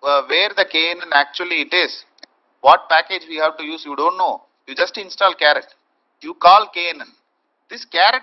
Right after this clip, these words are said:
will download K N N for you. It will provide you the function. You just pass input. It will show you the result. That's all.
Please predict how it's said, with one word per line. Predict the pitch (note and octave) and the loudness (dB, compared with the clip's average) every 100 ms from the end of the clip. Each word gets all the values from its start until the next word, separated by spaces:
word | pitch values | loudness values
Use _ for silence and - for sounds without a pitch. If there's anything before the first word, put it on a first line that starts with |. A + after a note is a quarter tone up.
| A3+ | -10
will | A#3 F#3 | -18 -10
download | F#3 G3+ G#3 - | -8 -8 -14 -10
K | E3+ F3 | -10 -10
N | |
N | F3 D#3 | -12 _
for | D3 C#3 | -12 -12
you. | A#2+ F#2 _ _ _ _ | -14 _ _ _ _ _
It | - - | -20 -20
will | A#3 | -20
provide | - G3 G#3+ G#3+ | -14 -8 -8 -8
you | G#3 _ _ | -18 _ _
the | F3 - | -18 -18
function. | D#3+ - B2+ | -20 -20 -20
You | C#3 F3+ | -20 -14
just | F3 F#3 - | -14 -14 -4
pass | F3+ F#3+ | -2 -2
input. | D#3+ D#3+ C#3+ _ _ | -8 _ -20 _ _
It | D#3 | -20
will | A3 A3 | -18 -12
show | F#3+ E3+ | -8 -8
you | D3+ | -8
the | D#3+ | -10
result. | A#2 - _ _ - | -12 -20 _ _ -10
That's | C3+ C3 | -8 -6
all. | F#2 | -8